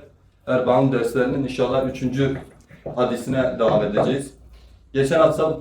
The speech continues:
bahsetmiş olduğumuz hadiste İslam, iman, ihsan kavramlarını Allah Resulü Aleyhisselatü Vesselam'ın Cibril Aleyhisselam'a yapmış olduğu bu üç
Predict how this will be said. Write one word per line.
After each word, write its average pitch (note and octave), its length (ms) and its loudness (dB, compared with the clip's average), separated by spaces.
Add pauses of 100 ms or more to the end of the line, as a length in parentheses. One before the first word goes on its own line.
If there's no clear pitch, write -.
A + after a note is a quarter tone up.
(160)
bahsetmiş C#3 520 2
olduğumuz C3+ 500 2
hadiste B2 560 2
İslam, C#3 480 2
iman, C3+ 420 2
ihsan C#3+ 380 4 (240)
kavramlarını A#2+ 640 2
Allah C3 360 6
Resulü B2+ 200 -2
Aleyhisselatü B2 560 0
Vesselam'ın B2+ 480 2 (580)
Cibril C#3+ 340 0
Aleyhisselam'a C3 640 4
yapmış C#3 360 2
olduğu C3+ 440 -2 (360)
bu D#3 160 -2
üç F3 400 -4